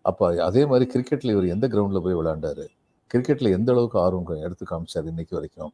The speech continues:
அப்படின்னு கேட்ட கேள்விகள் வந்து நியாயமான கேள்விதான். அதனால பி சி சி ஐக்கு வந்தது வந்து தகுதியின் அடிப்படையில வந்ததாக,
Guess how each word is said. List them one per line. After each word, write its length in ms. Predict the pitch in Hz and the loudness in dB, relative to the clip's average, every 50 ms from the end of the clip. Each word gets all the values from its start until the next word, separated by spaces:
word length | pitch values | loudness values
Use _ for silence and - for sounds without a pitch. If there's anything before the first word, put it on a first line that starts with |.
| _ - | _ -4
அப்படின்னு 220 | 107 107 117 123 | -2 0 0 -2
கேட்ட 260 | 120 - 107 92 - 90 | 0 0 -2 -2 -2 -6
கேள்விகள் 360 | - 98 92 90 92 87 95 | -6 -4 -4 -2 -2 -2 -2
வந்து 160 | 113 160 185 | -2 0 4
நியாயமான 440 | 170 131 120 117 117 113 113 107 98 | 6 8 8 8 8 6 4 4 2
கேள்விதான். 380 | 98 87 73 71 73 - - - _ _ _ _ _ _ _ _ _ _ _ _ _ _ _ _ _ _ _ _ _ _ _ | 0 -4 -6 -8 -12 -16 -18 -18 _ _ _ _ _ _ _ _ _ _ _ _ _ _ _ _ _ _ _ _ _ _ _
அதனால 520 | - 87 87 87 104 143 151 120 107 139 - _ _ _ _ 82 90 | -2 -2 0 2 2 4 4 4 4 4 0 _ _ _ _ 2 4
பி 160 | 127 160 196 | 6 6 6
சி 200 | 190 - 214 202 | 6 4 4 4
சி 180 | 196 - 185 175 | 8 10 10 10
ஐக்கு 260 | 156 - 160 135 110 | 10 8 6 6 8
வந்தது 420 | 104 101 117 147 170 196 190 185 | 8 8 8 10 10 10 10 10
வந்து 240 | 165 151 160 185 180 | 8 8 8 6 6
தகுதியின் 380 | 180 127 123 139 143 147 139 127 | 8 8 8 8 8 6 6 4
அடிப்படையில 460 | 110 107 110 - 113 107 107 104 98 | 4 2 2 2 2 2 4 4 4
வந்ததாக, 720 | 90 85 90 92 85 82 80 78 - 117 95 80 71 - | 4 4 2 2 2 2 2 2 2 2 2 2 -2 -6